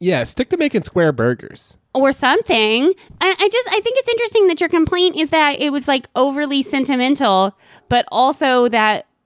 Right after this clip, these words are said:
Speaker 2: it, like, it, it doesn't say in the book not to drink, but, like, the story is that her mother was an alcoholic.
Speaker 1: Right.
Speaker 2: I, like, I don't know. I always thought the book did a pretty good job of just, like,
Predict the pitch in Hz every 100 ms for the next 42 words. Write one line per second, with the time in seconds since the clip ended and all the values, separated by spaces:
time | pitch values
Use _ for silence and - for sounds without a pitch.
0 | _ - 311 320 320 - 294 330 359 320
1 | 370 440 349 - 339 320 285 262 247 190
2 | 214 269 - 339 320 349 302 320 330 320
3 | 294 254 247 240 - _ 226 247 - 302
4 | 277 247 - 226 226 214 208 202 196 185
5 | 180 196 233 190 147 107 107 113 - -
6 | 285 339 311 - 330 330 - 311 466 466
7 | 202 240 294 392 453 381 349 311 339 302
8 | 339 294 294 294 277 277 254 - 226